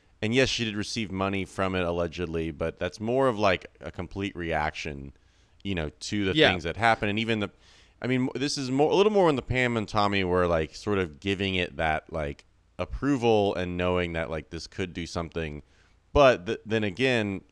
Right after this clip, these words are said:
Speaker 1: like you said with the Kardashians, it's still, this thing was so big, but it,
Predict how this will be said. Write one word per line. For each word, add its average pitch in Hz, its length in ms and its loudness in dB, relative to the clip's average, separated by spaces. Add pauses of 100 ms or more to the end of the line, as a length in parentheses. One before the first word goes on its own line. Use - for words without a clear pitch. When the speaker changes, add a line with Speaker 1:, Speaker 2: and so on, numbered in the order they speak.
(280)
Speaker 1:
like 95 180 -4
you 90 80 -8
said 98 140 -2
with 90 120 -2
the 92 60 -4
Kardashians, 92 960 -2 (640)
it's 95 220 -4
still, 117 680 0 (840)
this 151 240 2
thing 143 420 0
was 110 320 6
so 131 320 2
big, 110 540 0 (760)
but 113 240 4
it, 117 200 2